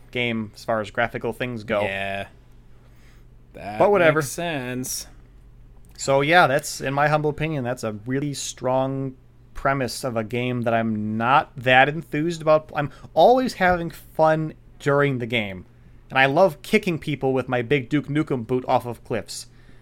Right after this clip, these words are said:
Speaker 1: But I
Speaker 2: I mean, hey, that's good.
Speaker 1: But, like, I don't want that to be it. I don't want my fun to just be running around and fucking popping grapefruits and kicking people in the stomach and,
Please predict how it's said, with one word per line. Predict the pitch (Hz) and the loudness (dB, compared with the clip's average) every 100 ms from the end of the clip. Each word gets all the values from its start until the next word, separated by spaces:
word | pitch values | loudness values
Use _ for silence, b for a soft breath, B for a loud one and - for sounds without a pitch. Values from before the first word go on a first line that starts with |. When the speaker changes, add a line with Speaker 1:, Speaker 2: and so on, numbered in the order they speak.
| b b b - 113 - - | b b b -18 -18 -18 -12
Speaker 1:
But | - 147 147 - - | 6 6 6 0 -2
I | 135 131 - - - | 0 0 -2 -20 -10
Speaker 2:
I | 175 | -2
mean, | 214 | -2
hey, | 180 294 101 | 2 0 0
that's | 120 - | -6 -10
good. | 87 - - - - | -12 -16 -20 -20 -6
Speaker 1:
But, | 160 156 | -2 4
like, | 156 151 | 4 4
I | 156 | 4
don't | 175 185 | 6 6
want | 180 175 | 4 4
that | 160 | 0
to | 139 | -2
be | 131 131 | -6 -2
it. | 117 - - | -4 -2 0
I | |
don't | 143 165 | 0 2
want | 165 170 | 0 0
my | 143 | 0
fun | - 156 151 139 | 0 0 2 -2
to | |
just | 139 139 | -6 -8
be | 151 | -6
running | 127 135 139 131 | -2 -2 -2 -2
around | 127 127 127 | 0 0 -2
and | 127 117 | -4 -8
fucking | - 127 123 113 - - | -8 -6 -4 -6 -8 0
popping | 147 139 135 | 2 2 0
grapefruits | 123 139 135 - 123 120 120 | 0 0 0 -4 -4 -4 -8
and | 117 | -8
kicking | - 143 127 | -6 -6 -6
people | 139 131 135 | -6 -4 -2
in | 131 | -2
the | 120 | -4
stomach | - 131 123 117 123 | -4 -2 -2 -4 -4
and, | 113 113 | -6 -6